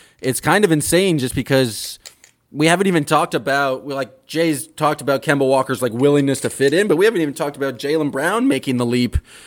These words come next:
um, who's also just been that much better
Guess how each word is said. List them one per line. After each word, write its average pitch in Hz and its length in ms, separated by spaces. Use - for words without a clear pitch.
um, 123 500
who's 123 260
also 147 560
just 139 420
been 139 340
that 147 220
much 143 300
better 131 520